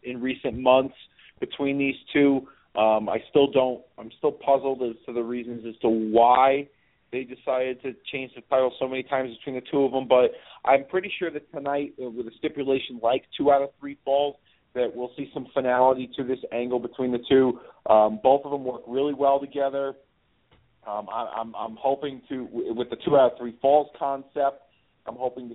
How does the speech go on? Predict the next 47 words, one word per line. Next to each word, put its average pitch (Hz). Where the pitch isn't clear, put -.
see 123
something 131
a 127
little 123
bit 117
different 139
from 120
the 113
previous 156
matches 147
that 143
they've 143
had. -
Um, 101
and, 110
uh, 110
you 107
know, 107
two 156
out 139
of 143
three 143
falls 135
matches 127
are 110
a 104
big 135
deal 127
in 110
Mexico, 135
uh, 95
especially 127
in, 107
in, 104
in 104
title 117
match 113
rivalry. 113
So 107
I 104
would 107
ex-, 98
I, 110
I 107
would 107
expect -
that 107